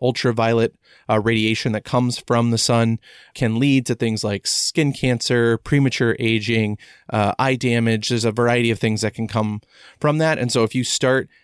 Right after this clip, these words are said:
at an early age with, uh, some of these, um, tactics to prevent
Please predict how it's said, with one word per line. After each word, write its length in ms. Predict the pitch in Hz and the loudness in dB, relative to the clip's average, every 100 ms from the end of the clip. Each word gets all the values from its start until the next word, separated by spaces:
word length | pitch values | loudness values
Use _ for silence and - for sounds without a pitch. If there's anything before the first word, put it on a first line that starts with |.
| - | -6
at 100 | 107 | -6
an 60 | |
early 360 | - 147 160 131 | 0 2 2 2
age 480 | 135 135 127 - - | 2 0 -2 -6 -14
with, 500 | - 113 110 101 - _ _ _ | -6 0 0 -2 -10 _ _ _
uh, 180 | 104 101 | -4 -2
some 240 | - 139 | 0 0
of 60 | 131 | 2
these, 380 | 120 117 - - - | 2 0 0 -4 -6
um, 240 | 110 104 | -6 -4
tactics 500 | - 123 - 113 - | -4 -4 -2 -4 -4
to 380 | - 113 107 107 - _ _ - | 0 0 0 -4 -8 _ _ -2
prevent 540 | 131 120 139 143 - | 0 0 -2 -2 -8